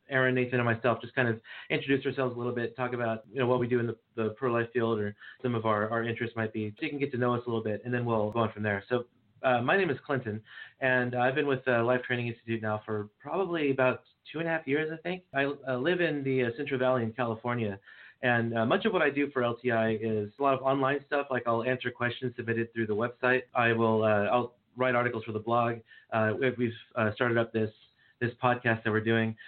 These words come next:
Uh, I also do speaking for L T I. In fact, I have, uh, I'm gonna be, uh, involved in a debate with Matt Dillahunty, uh, in Dallas, Texas, in September, uh, September eighth, I believe, at the Bible and Beer Consortium. So,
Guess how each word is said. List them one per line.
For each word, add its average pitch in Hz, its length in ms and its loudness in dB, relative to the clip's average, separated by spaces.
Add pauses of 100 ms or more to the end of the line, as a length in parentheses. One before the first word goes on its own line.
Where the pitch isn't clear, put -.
(140)
Uh, 127 180 2
I 147 180 2
also 190 220 0
do 143 320 0 (240)
speaking 180 320 -2
for 123 140 0
L 117 100 0
T 113 140 -6
I. 101 100 -4
In 104 80 -6
fact, 127 240 -4
I 117 80 -2
have, 117 260 -2
uh, 104 200 -4
I'm 127 100 -2
gonna 131 160 -2
be, 113 300 -2 (340)
uh, 117 100 0
involved 127 360 2
in 123 100 2
a 117 60 0
debate 123 340 0
with 113 200 -4
Matt 123 180 0
Dillahunty, 117 680 -2
uh, 101 140 -2
in 113 140 -4
Dallas, 117 340 0
Texas, 123 280 -4 (100)
in 104 200 -6
September, 113 600 0 (260)
uh, 120 220 4
September 131 400 0
eighth, 131 180 0
I 117 80 2
believe, 101 400 -2
at 113 160 0
the 104 100 -2
Bible 113 300 2
and 104 100 -2
Beer 117 240 2
Consortium. 101 440 -6 (120)
So, 101 220 -4